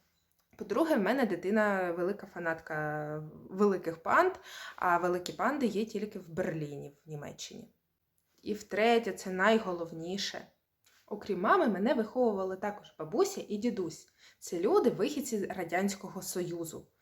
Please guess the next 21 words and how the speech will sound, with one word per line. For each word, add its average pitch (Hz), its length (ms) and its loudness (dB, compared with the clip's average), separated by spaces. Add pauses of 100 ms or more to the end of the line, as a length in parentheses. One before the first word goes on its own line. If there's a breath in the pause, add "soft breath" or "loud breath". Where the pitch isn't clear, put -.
(240)
діти 196 340 2
Радянського 165 600 -2
Союзу. 156 540 -10 (340 loud breath)
Тому 233 200 6
в 247 60 2
свідомості 208 800 2
моїй 190 540 2
дитячій, 226 760 2 (240 loud breath)
е, 185 120 0
було 226 260 6
закладено 220 600 4
те, 190 140 -2
що 190 140 -4
найголовніше 202 600 0
свято — 185 360 -2
це - 400 -2
дев'яте 165 720 2 (180)
травня, 302 460 8 (500 soft breath)
е, 185 100 -4
свято 196 420 0
перемоги 180 840 0